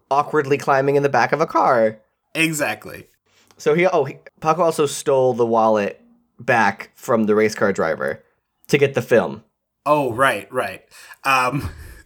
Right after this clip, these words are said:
Speaker 1: The plot.
Speaker 2: also, both, <laughs> both Cloris Leachman and Harvey Korman have enormous things in their arms that later just disappear for plot reasons.
Speaker 1: Mm-hmm.
Speaker 2: But Korman has a whole ship,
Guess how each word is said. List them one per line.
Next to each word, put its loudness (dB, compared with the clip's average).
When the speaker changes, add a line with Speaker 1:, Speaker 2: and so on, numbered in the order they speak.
Speaker 1:
The 4
plot. 4
Speaker 2:
also, 0
both, -2
<laughs> -20
both -2
Cloris 2
Leachman 0
and -2
Harvey 2
Korman -2
have -4
enormous -4
things -4
in -2
their 4
arms 4
that -2
later 2
just -6
disappear -4
for -6
plot -2
reasons. -2
Speaker 1:
Mm-hmm. 4
Speaker 2:
But -4
Korman -2
has -2
a 2
whole 2
ship, -2